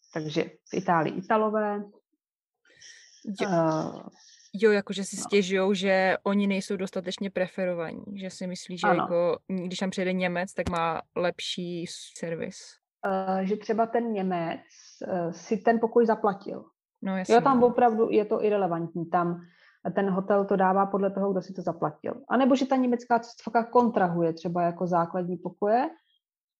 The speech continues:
Speaker 1: ty pokoje s výhledem na moře. Ale ten Němec už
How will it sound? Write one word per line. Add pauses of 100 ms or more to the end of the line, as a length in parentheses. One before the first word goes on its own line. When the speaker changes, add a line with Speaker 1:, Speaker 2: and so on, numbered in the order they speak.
(260)
Speaker 1:
ty
pokoje
s
výhledem
na
moře.
Ale
ten
Němec
už